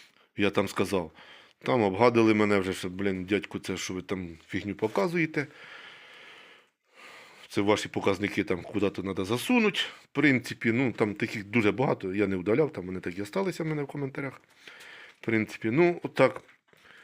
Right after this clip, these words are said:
Диванні експерти, заходиш на їхню сторінку, не знаю, може вони там щось зробили, ну на їхній сторінці нічого немає. Я так поняв, вони создають свої сторінки, е, для того, щоб гадити людей. Які люди займаються, кулібіни, щось майструють, щось роблять.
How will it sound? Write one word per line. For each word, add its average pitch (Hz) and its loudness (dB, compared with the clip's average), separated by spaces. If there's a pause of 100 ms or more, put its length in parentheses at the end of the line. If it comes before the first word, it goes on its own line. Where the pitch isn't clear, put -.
(160)
Диванні 110 2
експерти, 101 0
заходиш 98 -2
на 101 0
їхню 104 0
сторінку, 190 -2
не 143 0
знаю, 117 0
може 107 0
вони 101 -2
там 101 -6
щось 107 -10
зробили, 175 0
ну 127 -6
на 120 -2
їхній 147 -4
сторінці 123 -8
нічого 110 -6
немає. 82 -6 (520)
Я - -10
так - 2
поняв, 98 2
вони 101 2
создають 95 -4
свої - -8
сторінки, 165 -2 (580)
е, 120 4
для 143 2
того, 156 4
щоб 113 -6
гадити 95 0
людей. 80 -6 (220)
Які 113 -10
люди 127 -4
займаються, 98 -6
кулібіни, 120 -6 (340)
щось - -8
майструють, 104 -4
щось 92 -14
роблять. 120 -6